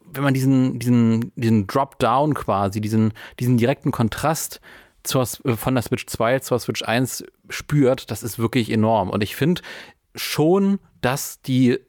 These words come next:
dass diese Kämpfe, diese Mega-Manie-Kämpfe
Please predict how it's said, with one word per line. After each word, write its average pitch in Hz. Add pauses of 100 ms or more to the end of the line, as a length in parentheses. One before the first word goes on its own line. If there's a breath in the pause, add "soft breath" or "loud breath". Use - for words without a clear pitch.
dass - (240)
diese 127
Kämpfe, 143
diese 104
Mega-Manie-Kämpfe 117